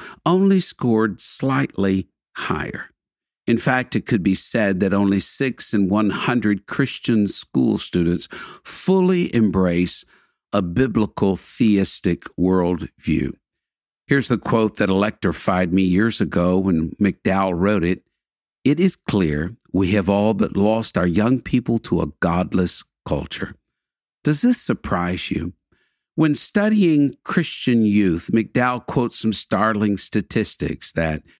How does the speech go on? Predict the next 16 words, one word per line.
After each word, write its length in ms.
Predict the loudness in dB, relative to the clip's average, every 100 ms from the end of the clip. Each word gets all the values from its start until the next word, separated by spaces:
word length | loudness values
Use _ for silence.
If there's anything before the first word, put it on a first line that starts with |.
| _ _ _ _
nearly 340 | 0 2 0
two-thirds 760 | -2 -2 -2 0 0 0 -2 0
do 120 | 2
not 220 | 2 0
believe 280 | 0 0 0
Jesus 520 | 0 0 0 -4 -4
is 100 | -4
God. 500 | -2 -2 -2 -4 -10 _ _ _ _ _ _
Nearly 320 | 2 2 2 2
six 480 | 0 -2 -2 -2
in 280 | 2 2 2 0
ten 480 | 0 2 2 2
believe 400 | 2 2 2 2
all 300 | 2 2 -2
faiths 600 | -4 -2 0 0 -2 -4
teach 520 | -2 2 2 0 -6